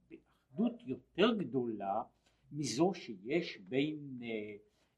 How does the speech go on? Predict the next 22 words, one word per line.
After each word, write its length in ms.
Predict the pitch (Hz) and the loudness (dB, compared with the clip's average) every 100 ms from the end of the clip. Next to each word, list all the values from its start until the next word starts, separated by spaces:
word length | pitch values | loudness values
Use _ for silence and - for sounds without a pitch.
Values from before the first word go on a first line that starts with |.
| _ 104 | _ 2
בין 340 | 147 170 143 | 4 4 0
ה-, 800 | 120 - 107 101 98 92 95 104 - _ _ - _ | -6 -10 -12 -12 -12 -14 -16 -20 -20 _ _ -20 _
אה, 320 | 123 120 110 113 - _ _ _ - | -12 -10 -10 -12 -20 _ _ _ 0
בין, 280 | 139 165 143 | 2 2 2
נאמר, 380 | 120 110 139 131 - | 2 8 8 8 -4
הגוף 420 | 107 139 185 - | -8 -4 -4 -2
והנפש, 760 | 143 120 110 92 - - 160 - | -2 0 -4 -8 -14 -18 -14 -4
אף 100 | - | 2
על 60 | 160 - | 2 0
פי 80 | 127 | -8
שהדימוי 800 | 131 107 98 110 101 127 202 151 | -8 -8 -12 -16 -10 0 4 4
הזה 400 | 98 110 139 139 - - _ _ | 4 2 6 6 4 -6 _ _
של 260 | - 110 92 | -6 -6 -8
הספירות 800 | - - - 113 117 165 - - - | -14 -14 -10 -4 6 6 6 -4 -14
ואור 360 | 120 160 175 | -2 6 8
הספירות 580 | - - - 117 101 101 _ | 8 6 -10 -14 -14 -20 _
לגוף 520 | 107 95 123 160 - 113 | -20 -16 -12 -12 -10 -10
ונפש 600 | 113 190 233 233 190 185 - _ _ - | -2 0 0 2 2 2 -4 _ _ 0
נמצא 380 | 190 175 233 220 - | 0 4 6 6 4
כבר 240 | 139 165 | -2 0
בזוהר, 880 | - 135 123 123 190 - 117 104 117 - _ _ _ - | 2 0 4 10 10 10 0 -8 -12 -18 _ _ _ -18
ה-, 260 | 127 123 | -10 -10